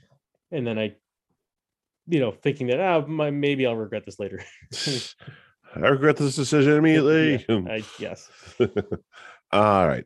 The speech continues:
Speaker 2: Um, let's, let's play around with it a little bit then. Um, Hogg or Emhoff?
Speaker 1: Mm, I want both, but,
Speaker 2: Right.
Speaker 1: um, if it's one of, what's, if it's one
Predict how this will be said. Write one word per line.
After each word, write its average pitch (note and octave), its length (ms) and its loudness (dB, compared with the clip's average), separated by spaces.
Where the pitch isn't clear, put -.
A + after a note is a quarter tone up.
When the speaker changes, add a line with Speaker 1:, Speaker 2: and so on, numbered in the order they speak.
Speaker 2:
Um, E2 580 0
let's, - 360 -10
let's - 180 -8
play F#2+ 260 0
around D2 260 2
with C2+ 100 -4
it C2+ 40 -6
a C2 40 -6
little C#2 180 -6
bit C2+ 160 -10
then. C#2+ 220 -4
Um, F#2 580 2
Hogg A#2 300 4
or A#2 60 4
Emhoff? G2+ 420 2
Speaker 1:
Mm, A#2+ 380 -10
I - 60 -20
want B2 220 -12
both, A2+ 360 -6
but, G2+ 240 -6
Speaker 2:
Right. A#2 120 -4
Speaker 1:
um, G#2 240 -6
if B2 160 -12
it's - 160 -10
one A#2 160 -4
of, A2 120 -6
what's, A#2+ 220 -10
if A#2+ 300 -8
it's A#2 140 -10
one A#2+ 500 -4